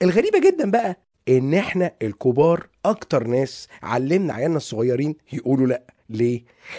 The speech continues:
لأن أي حاجة بيعملها حد من الولاد الصغيرين بنقول له لأ. لو مسك ريموت التلفزيون بنقول له لأ. لو راح يفتح التلاجة بنقول له لأ. أي حاجة بتيجي قدام الولد في وشه على طول بنقول له لأ.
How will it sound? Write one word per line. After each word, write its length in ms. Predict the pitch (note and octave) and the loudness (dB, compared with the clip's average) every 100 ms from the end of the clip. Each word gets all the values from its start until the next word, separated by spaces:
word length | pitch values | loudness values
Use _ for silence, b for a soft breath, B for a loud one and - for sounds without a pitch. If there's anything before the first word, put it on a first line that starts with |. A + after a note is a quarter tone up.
| B | B
لأن 240 | D3 E3 | 2 4
أي 300 | - C#4 F#4 | 2 2 2
حاجة 280 | - F3+ D3+ | 0 -2 -2
بيعملها 360 | A2+ A#2+ E3 | -4 -4 -4
حد 300 | B2+ D#3+ D3 | -4 -6 -6
من 60 | A#2+ | -6
الولاد 280 | A#2+ C#3 D#3+ | 0 0 0
الصغيرين 580 | C#3+ C#3 D3 D3 G3+ G3+ D3 | -2 0 2 2 -2 -6 0
بنقول 320 | D#3 F#3+ F#3+ | 2 6 6
له 80 | E3 | 6
لأ. 260 | - - _ _ _ _ _ - | 4 -2 _ _ _ _ _ -16
لو 160 | F#2 | -10
مسك 280 | G#2+ C3 - | -6 -8 -6
ريموت 240 | A#2+ C#3 C#3+ | -4 -2 -4
التلفزيون 600 | C3+ C3 C3+ C3+ G#3+ B3 _ E3 | -6 -4 -4 0 0 -2 _ 0
بنقول 260 | F3+ A#3+ | 4 6
له 80 | G3 | 6
لأ. 280 | D#3 - - _ _ _ - | 6 2 -20 _ _ _ -6
لو 240 | G2+ G2 | -2 4
راح 180 | B2+ C#3 | 2 2
يفتح 260 | D3 - E3+ | -2 -2 -6
التلاجة 540 | A#2 B2 C#3+ C#3+ C#3+ _ - | -2 2 4 4 -2 _ -8
بنقول 300 | A2 A2+ C3+ | -2 4 6
له 60 | B2 | 6
لأ. 260 | A2+ - b b b b - | 4 -2 b b b b 2
أي 200 | C4 G#3+ | 4 4
حاجة 280 | - D3+ A#2 | 2 -2 -2
بتيجي 280 | - G3+ D3 | -4 -4 -2
قدام 280 | B2+ F3+ | 0 0
الولد 420 | E3+ E3 G#3 E3+ - b b b - | 2 4 2 0 -8 b b b -12
في 220 | C3 B2+ | -2 4
وشه 400 | E3 A#3 - D#3+ | 6 4 2 0
على 200 | D3+ D3 | 2 0
طول 340 | - C4+ A#3+ - | 0 0 0 0
بنقول 320 | C3+ D#3+ C#3+ | 0 2 2
له 80 | A2 | 2
لأ. 140 | G2 | 0